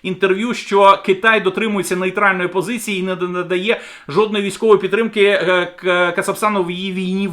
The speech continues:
в, з Україною. Е, ну, в принципі, сьогодні ж був дзвінок, от, е, після всього, ну, як сьогодні, вночі, коли в Києві було ніч, е, Джо Байден дзвонив Сі Цзіпіну. От це просто, друзі, я вважаю, що це, ну, довели,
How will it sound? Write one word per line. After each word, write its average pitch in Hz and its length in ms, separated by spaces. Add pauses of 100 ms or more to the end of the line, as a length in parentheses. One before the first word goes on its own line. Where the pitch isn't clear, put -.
в, 180 220
з 170 100
Україною. 185 760 (360)
Е, 175 320
ну, 196 120
в 185 80
принципі, 208 800
сьогодні 214 400
ж 160 80
був 202 200
дзвінок, 185 500
от, 185 220
е, 185 220
після 180 380
всього, 175 280
ну, 196 100
як 175 160
сьогодні, 165 360
вночі, 196 380
коли 156 220
в 156 80
Києві 170 300
було 156 260
ніч, 196 340 (380)
е, 180 460
Джо 185 140
Байден 220 420
дзвонив 208 380
Сі 208 140
Цзіпіну. 160 540
От 165 160
це 214 180
просто, 208 560
друзі, 185 300
я 180 100
вважаю, 180 380
що 175 120
це, 175 460
ну, 160 420
довели, 185 640